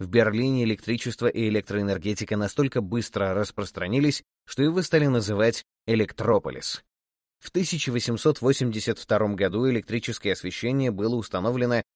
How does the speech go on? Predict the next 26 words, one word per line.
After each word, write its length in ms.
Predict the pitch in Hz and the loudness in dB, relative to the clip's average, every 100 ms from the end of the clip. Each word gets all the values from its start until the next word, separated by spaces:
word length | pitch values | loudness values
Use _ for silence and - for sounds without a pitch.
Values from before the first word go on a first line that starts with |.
| _ | _
на 140 | 110 107 | -2 -2
станции 420 | - 165 151 139 | 2 2 4 4
лондонского 720 | 110 131 127 127 117 - 104 | 4 4 4 2 0 -2 0
метро 440 | 92 87 117 147 139 _ _ | 0 0 4 4 4 _ _
Холборн 540 | - 170 175 160 151 143 | 0 2 6 8 8 6
Вайдакт. 680 | 139 156 110 82 - - - _ _ _ _ _ - | 4 4 4 0 -8 -12 -20 _ _ _ _ _ -10
В 80 | |
целом 300 | - 277 233 | 2 4 6
же 260 | 196 190 165 | 4 4 4
внедрение 640 | 113 117 110 156 139 123 123 | 2 2 4 4 4 4 2
электричества 600 | 120 139 131 110 - 95 | 0 -2 -2 -2 -2 -2
в 80 | |
Лондоне 360 | 127 196 180 165 | 0 2 2 4
носило 400 | 139 131 185 185 | 2 2 2 2
менее 360 | 175 175 113 95 | 4 2 2 2
упорядоченный 640 | 85 107 90 92 - 92 | 2 2 2 -4 -6 -6
характер. 520 | - 87 - - - - _ _ - | -2 -2 -4 -12 -12 -18 _ _ -10
В 80 | 98 | 0
начале 380 | 117 139 233 175 | 0 2 2 2
двадцатого 480 | 123 120 120 90 | 2 2 -2 -4
столетия 560 | 90 - 175 202 185 160 _ _ - | -4 0 0 0 -2 -2 _ _ -4
Лондон 460 | 101 196 233 180 | 4 6 8 6
обслуживался 720 | 135 - 143 165 143 135 127 127 | 6 4 4 4 6 4 2 0
шестьюдесятью 840 | 131 117 208 214 185 - 147 135 | 0 -2 -2 0 0 -2 -4 -4
пятью 340 | 113 104 139 147 | -4 -2 2 4
различными 720 | 110 95 147 - 147 147 | 4 2 -2 2 2 2